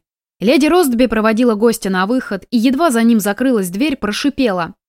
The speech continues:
«Порой мне хочется вас придушить, мисс Росс,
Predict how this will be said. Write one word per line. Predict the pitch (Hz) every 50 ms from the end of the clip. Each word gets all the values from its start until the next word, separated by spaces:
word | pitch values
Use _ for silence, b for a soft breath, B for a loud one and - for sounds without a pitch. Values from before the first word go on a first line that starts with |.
| _ _ _ -
«Порой | 226 226 226 240 311 370 415 415 427 359
мне | - 226 233 233 247 262
хочется | 254 - - 381 403 392 - 285 254 - - -
вас | 220 233 285 - -
придушить, | - - 320 311 277 359 381 - - - 349 247 - -
мисс | 247 233 226 - -
Росс, | 277 233 208 196 - - -